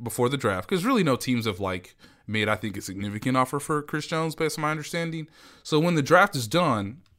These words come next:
and you get through, like, the initial wave of, like, "Hey, who are some of the top undrafted free agents that might make the roster if we have a training camp?" Um, the next deadline basically is, like, mid-July, uh, for them to get a deal done, with the understanding that,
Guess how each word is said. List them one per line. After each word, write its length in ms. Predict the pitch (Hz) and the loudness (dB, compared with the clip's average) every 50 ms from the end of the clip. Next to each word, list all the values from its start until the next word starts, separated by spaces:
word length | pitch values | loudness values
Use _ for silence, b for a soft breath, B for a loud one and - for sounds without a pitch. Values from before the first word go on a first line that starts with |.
| _ _ _ - | _ _ _ 0
and 220 | 123 120 117 117 117 | 2 4 4 4 4
you 60 | 113 | 2
get 200 | 123 127 127 - | 2 0 0 2
through, 140 | 131 123 117 | 2 2 2
like, 260 | 113 104 104 98 - | 2 2 0 0 -2
the 80 | 120 117 | 0 0
initial 320 | 110 117 117 - - 113 | 2 2 0 0 -2 -2
wave 240 | 107 113 110 104 107 | 0 0 0 0 0
of, 120 | 101 92 | -2 -4
like, 200 | 104 98 90 87 | -2 -4 -4 -2
"Hey, 160 | - 110 98 98 | -2 -2 -2 -2
who 120 | 107 110 | -4 -4
are 60 | 110 104 | -4 -4
some 140 | - 113 | -4 -6
of 60 | 101 98 | -6 -8
the 60 | 92 | -8
top 340 | - - 107 101 98 - - | -4 -2 -2 -2 -2 -4 -6
undrafted 400 | 107 98 104 101 95 92 - 92 | -8 -6 -4 -4 -6 -6 -8 -10
free 160 | - 95 98 | -8 -6 -4
agents 380 | 104 107 101 104 98 92 - - B B B B B B B B B B B | -4 -4 -4 -6 -8 -10 -12 -14 B B B B B B B B B B B
that 140 | 101 92 | -4 -2
might 220 | 95 98 95 - - | -2 -4 -6 -6 -8
make 160 | 113 98 - | -10 -8 -6
the 80 | 92 90 | -4 0
roster 520 | 104 117 120 120 - - 120 113 113 - - | 2 2 2 2 0 -4 -8 -8 -8 -10 -14
if 200 | - 120 - - | -16 -16 -12 -10
we 80 | 98 87 | -8 -6
have 160 | 92 92 101 | -6 -6 -8
a 40 | 104 | -2
training 340 | - - 254 254 202 160 - | 2 4 6 6 6 4 2
camp?" 360 | - 147 139 135 127 - b b b b b b b b b b | 0 0 0 0 -2 -6 b b b b b b b b b b
Um, 460 | 127 123 120 120 117 110 110 107 - _ _ _ _ _ _ - | -2 0 0 0 0 -2 -4 -6 -8 _ _ _ _ _ _ -4
the 160 | 120 127 139 147 | 0 2 4 4
next 300 | 147 151 175 180 - 131 | 6 6 4 2 2 0
deadline 500 | 117 127 143 175 143 123 113 104 101 95 | 0 2 2 2 2 2 0 0 -2 -2
basically 500 | 101 104 104 - 117 104 110 107 104 95 92 | -4 -6 -4 -6 -6 -6 -4 -6 -6 -6 -6
is, 120 | 101 95 107 | -6 -4 -2
like, 200 | 104 101 92 90 | -2 -2 -4 -6
mid-July, 1000 | 92 95 104 120 110 107 110 101 92 87 98 143 180 127 101 82 82 87 - _ _ _ - | -8 -6 -6 -6 -4 -4 -4 -4 -4 0 4 6 6 6 4 0 -10 -16 -16 _ _ _ -4
uh, 280 | 110 104 101 101 98 | -2 -2 -2 -2 -4
for 140 | 92 - 110 107 | -6 -6 -6 -4
them 140 | 110 107 98 | -4 -4 -4
to 80 | 107 | -4
get 140 | 104 110 104 | -4 -4 -2
a 100 | 104 98 | -2 -4
deal 300 | 98 98 113 131 156 147 | -4 -2 0 2 2 2
done, 320 | 123 113 104 101 101 101 104 | 2 0 -2 -2 -2 -4 -4
with 140 | 110 107 | -4 -4
the 80 | - 117 | -2 -2
understanding 480 | 110 107 104 - - 127 123 117 107 101 | -2 -2 -4 -4 -2 -2 -2 -2 -2 -2
that, 240 | 98 92 87 - | -2 -4 -4 -8